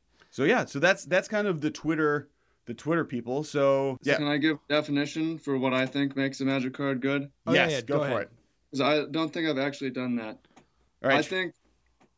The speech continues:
Speaker 2: a Magic card is good if it makes people excited. I think a Magic card is good for me if it makes me excited.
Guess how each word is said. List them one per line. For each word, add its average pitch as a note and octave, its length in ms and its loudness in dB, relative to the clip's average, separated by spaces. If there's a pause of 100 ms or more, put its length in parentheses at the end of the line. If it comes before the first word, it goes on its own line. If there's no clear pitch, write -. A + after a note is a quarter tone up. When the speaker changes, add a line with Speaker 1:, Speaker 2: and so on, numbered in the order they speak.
(180)
Speaker 2:
a C#3 80 -2
Magic D#3+ 340 0
card G3 180 0
is D#3+ 120 -2
good D3 200 2
if D#3+ 140 -2
it - 80 -2
makes C#3 360 0
people D3 400 -2
excited. B2 680 -2 (400)
I C3 60 -6
think C#3+ 180 2
a C#3+ 40 6
Magic C3+ 300 4
card D3 180 0
is B2+ 120 0
good C3+ 260 0
for C3+ 100 2
me C3+ 220 4
if B2+ 140 0
it B2 80 2
makes B2+ 320 2
me C3 180 4
excited. A2+ 580 -2